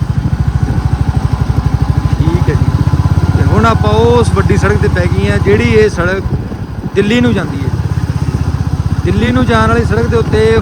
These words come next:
ਫਤਿਆਬਾਦ ਆਪਾਂ ਜਾਣਾ ਹੈਗਾ ਤੀਹ ਪੈਂਤੀ ਕਿਲੋਮੀਟਰ। ਤੇ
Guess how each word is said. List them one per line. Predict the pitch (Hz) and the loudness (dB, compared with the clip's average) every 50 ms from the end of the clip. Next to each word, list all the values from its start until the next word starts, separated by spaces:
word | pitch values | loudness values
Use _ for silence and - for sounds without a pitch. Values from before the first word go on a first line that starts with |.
| 220 - | -2 -2
ਫਤਿਆਬਾਦ | - 220 - 254 269 269 247 240 247 247 240 240 233 226 | -2 -2 0 2 2 2 2 2 2 2 2 2 2 0
ਆਪਾਂ | 226 214 - 214 220 214 | -2 -4 -4 -4 -4 -4
ਜਾਣਾ | 196 196 190 196 196 | -4 -4 -4 -4 -4
ਹੈਗਾ | 196 196 208 208 214 202 208 214 214 226 226 - - - - - - - - - - - - - | -4 -4 -2 -2 -2 -2 -2 -2 -2 -4 -4 -6 -8 -8 -8 -8 -6 -8 -8 -6 -6 -6 -6 -6
ਤੀਹ | 254 269 285 294 285 - | -4 -4 -2 -2 -2 -4
ਪੈਂਤੀ | - - 233 220 208 - - 226 220 - - | -4 -4 -4 -4 -4 -4 -4 -4 -4 -4 -4
ਕਿਲੋਮੀਟਰ। | 208 196 202 202 - - 180 180 - - - - - - - - - - - - - - - - - - - | -4 -4 -4 -4 -4 -4 -4 -4 -6 -4 -4 -4 -4 -4 -6 -10 -12 -14 -14 -14 -12 -12 -12 -14 -14 -14 -14
ਤੇ | 180 | -14